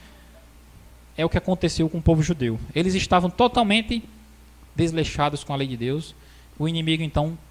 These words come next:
jogou eles pro outro lado e eles passaram a ser extremamente fanáticos com a lei de Moisés.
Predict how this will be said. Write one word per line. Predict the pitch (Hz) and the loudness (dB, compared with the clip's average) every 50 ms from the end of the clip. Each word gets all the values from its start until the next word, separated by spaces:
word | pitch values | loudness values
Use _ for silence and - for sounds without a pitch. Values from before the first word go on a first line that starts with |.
| - - | -10 -2
jogou | 120 147 151 143 151 | 2 2 2 4 2
eles | 151 143 - | 0 0 0
pro | - 156 | 2 2
outro | 170 170 156 147 | 2 2 2 2
lado | 131 131 143 165 180 208 220 214 - - - - - - - - - | 2 2 2 2 2 0 0 -2 -6 -16 -20 -20 -20 -20 -14 -6 0
e | 151 165 | 2 4
eles | 175 175 170 - | 4 4 2 0
passaram | - 185 170 - - 160 156 160 | 2 2 2 2 2 0 0 0
a | 151 | -2
ser | - - - 156 156 - - | -2 -2 -2 -2 -2 -2 -2
extremamente | 170 160 - - - - - 202 220 226 220 220 202 165 156 170 165 - | -2 -2 -2 -2 0 4 4 4 6 4 2 0 -2 -2 -2 -4 -4 -4
fanáticos | - - - - - 175 160 170 190 202 - 165 - - 131 - - - - - - - - - - - - - - - - - - - - - - | -6 -4 -2 -2 0 2 2 2 2 2 -2 -8 -12 -12 -14 -16 -14 -16 -16 -18 -18 -20 -20 -20 -20 -20 -20 -20 -20 -20 -20 -20 -20 -20 -18 -6 0
com | 156 156 156 156 156 - | 4 4 4 4 2 -2
a | - 147 | -2 -2
lei | 135 127 135 135 | -2 0 0 -2
de | 135 139 | -2 -2
Moisés. | 135 131 117 107 101 104 101 - - | -4 -4 -4 -6 -6 -8 -10 -12 -14